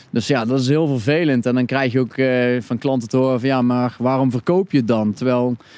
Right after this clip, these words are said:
we hadden het overal op de site, overal gaven wij netjes aan van, "Ja, we hebben op dit moment gewoon geen voorraad. Het gaat te hard. We, het duurt waarschijnlijk, eh,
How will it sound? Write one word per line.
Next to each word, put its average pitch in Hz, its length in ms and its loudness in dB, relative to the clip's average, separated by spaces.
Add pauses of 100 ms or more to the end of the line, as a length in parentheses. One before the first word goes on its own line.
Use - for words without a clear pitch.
(120)
we - 60 -2
hadden 131 200 0
het - 100 -12
overal 147 360 2
op 151 140 -2
de 170 80 0
site, 135 380 0
overal 165 380 0
gaven 139 260 0
wij 123 100 0
netjes 131 320 -2
aan 120 180 0
van, 131 100 -2
"Ja, 120 120 0
we 120 80 0
hebben 135 180 2
op 113 120 -2
dit 147 120 0
moment 135 340 2
gewoon 127 180 0
geen 123 180 2
voorraad. 127 420 2
Het 110 120 -4
gaat 123 120 -2
te 117 60 -4
hard. 147 340 -2
We, 123 500 0
het 117 160 -4
duurt 143 180 2
waarschijnlijk, 131 500 0
eh, 127 120 2